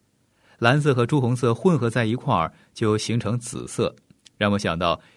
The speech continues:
耶稣他是君王的身份，他是犹太人的王。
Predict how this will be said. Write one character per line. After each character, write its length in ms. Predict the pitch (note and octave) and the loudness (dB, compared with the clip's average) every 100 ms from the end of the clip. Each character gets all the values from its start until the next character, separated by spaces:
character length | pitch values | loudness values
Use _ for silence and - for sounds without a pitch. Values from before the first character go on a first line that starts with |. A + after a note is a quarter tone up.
| - | -2
耶 160 | C3 | 0
稣 200 | C3 C3 | 0 0
他 220 | C3 A2+ A2 | 0 0 -2
是 160 | G2 | -2
君 260 | - D3+ D#3 | -2 -2 0
王 220 | E2+ F#2 | -2 -4
的 80 | A2+ | -6
身 180 | F#2 E2 | -8 -8
份， 240 | E2+ C2 - _ _ - | -6 -6 -10 _ _ -2
他 160 | B2+ | 0
是 260 | B2 A2 - | 2 0 -2
犹 260 | F#2+ G2 C#3 | -2 0 0
太 180 | - G#2+ | -2 -4
人 140 | F2+ | -4
的 100 | E2 | -6
王。 320 | C2+ C#2 D#2+ | -6 -6 -6